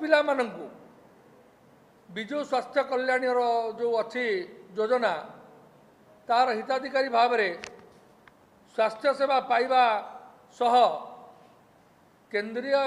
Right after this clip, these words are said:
ଏବଂ ରାଜ୍ୟର ମଧ୍ୟ ଖାଦ୍ୟ ସୁରକ୍ଷା ଯୋଜନାରେ ତାଙ୍କୁ ଅନ୍ତର୍ଭୁକ୍ତ କରାଯିବ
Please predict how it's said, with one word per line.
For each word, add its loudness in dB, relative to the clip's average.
ଏବଂ 2
ରାଜ୍ୟର 0
ମଧ୍ୟ -4
ଖାଦ୍ୟ -4
ସୁରକ୍ଷା -2
ଯୋଜନାରେ -2
ତାଙ୍କୁ -4
ଅନ୍ତର୍ଭୁକ୍ତ -6
କରାଯିବ -2